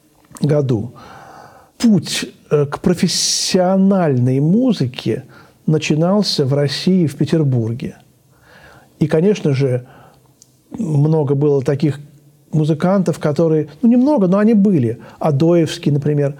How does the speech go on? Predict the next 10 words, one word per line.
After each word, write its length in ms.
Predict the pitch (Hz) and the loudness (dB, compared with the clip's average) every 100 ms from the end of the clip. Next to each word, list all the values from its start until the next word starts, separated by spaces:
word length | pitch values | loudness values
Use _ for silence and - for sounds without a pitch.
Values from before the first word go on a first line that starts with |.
| - - - _ | -16 -20 -20 _
которые, 540 | - 151 170 160 151 160 - - _ | -4 0 2 2 0 -4 -20 -20 _
м, 240 | - 214 - | -6 -6 -4
хотели 560 | - 180 175 220 196 | -2 -2 0 0 2
быть 240 | 143 165 - | 2 0 -2
профессионалами 800 | 156 156 - 180 170 240 208 208 | -4 -2 -2 0 2 2 2 2
и 160 | 196 | 0
почти 680 | 175 - 196 - - - 208 | -2 -2 -4 -4 -6 0 2
ими 300 | 220 190 160 | 2 2 2
являлись, 720 | 151 175 175 240 226 175 - | 2 2 2 2 2 0 0
но 240 | 185 190 | 0 0